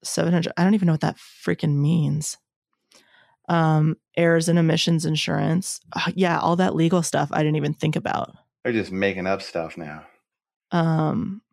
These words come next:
Speaker 1: well, I mean, think about, like, you know, like, as a business, when, when we have to apply to be, like, an L L C,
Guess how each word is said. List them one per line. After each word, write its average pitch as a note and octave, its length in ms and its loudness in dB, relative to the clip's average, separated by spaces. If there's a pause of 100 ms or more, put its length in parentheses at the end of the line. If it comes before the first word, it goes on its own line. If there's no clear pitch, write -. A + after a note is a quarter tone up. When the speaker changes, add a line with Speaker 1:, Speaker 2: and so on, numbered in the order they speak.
(200)
Speaker 1:
well, G#3+ 120 2
I G#3+ 40 4
mean, A3 140 4
think A3+ 120 0
about, A3+ 140 2
like, F3 220 0
you F3+ 60 0
know, E3 260 2 (240)
like, E3+ 200 0
as E3+ 180 0
a D#3+ 40 2
business, D#3+ 400 0
when, D#3+ 200 -2 (100)
when E3 180 0
we D#3 80 2
have D#3 160 2
to D#3+ 120 -2
apply D3+ 380 0
to D#3+ 100 -2
be, D#3 120 0
like, D#3 160 -2
an - 80 -2
L - 160 0
L D3 180 2
C, E3 460 -2